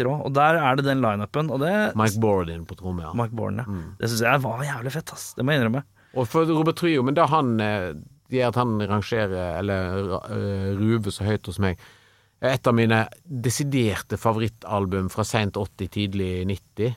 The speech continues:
Speaker 1: Mm.
Speaker 2: Eh, Lights Camera Revolution med Suicidal Tendencies,
Speaker 1: Ja.
Speaker 2: som er jo, er nok sånn, sammen med et par album jeg har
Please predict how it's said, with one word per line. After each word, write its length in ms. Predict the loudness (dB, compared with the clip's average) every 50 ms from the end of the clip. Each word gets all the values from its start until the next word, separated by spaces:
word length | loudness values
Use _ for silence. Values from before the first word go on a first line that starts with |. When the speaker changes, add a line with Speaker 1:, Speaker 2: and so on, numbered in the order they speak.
| -6 _ _
Speaker 1:
Mm. 180 | 0 2 2 4
Speaker 2:
Eh, 280 | 4 2 2 0 0 0
Lights 280 | 2 2 2 0 -2
Camera 300 | -2 0 0 0 2 0
Revolution 800 | 0 0 0 0 0 0 0 0 0 -2 -4 -6 -6 -6 -8 -6 -6
med 140 | -6 -6 -2
Suicidal 480 | -2 -4 -2 0 0 0 0 0 -4
Tendencies, 640 | -4 -2 -2 -2 -2 -4 -6 -6 -8 -8 -10 -6 0
Speaker 1:
Ja. 240 | 2 4 4 4 2 -2 -6 _ _
Speaker 2:
som 240 | _ -2 0 2 4
er 200 | 4 4 4 4
jo, 460 | 4 2 0 0 -2 -2 -2 -2 -4 -6 -10 _ _ _ _ _ _ _ _
er 80 | -2
nok 160 | 0 0 0 2
sånn, 600 | 2 2 2 4 2 2 2 2 2 0 -2 -4 -8 _ _ _ _ _ _ _ _ _ _ _ _ _ _ _ _ -14 -10
sammen 480 | -6 -2 2 4 4 6 6 4 4 4
med 140 | 2 2 2
et 40 |
par 260 | 4 4 6 8 6 6
album 200 | 6 6 4 6
jeg 20 |
har 100 | 6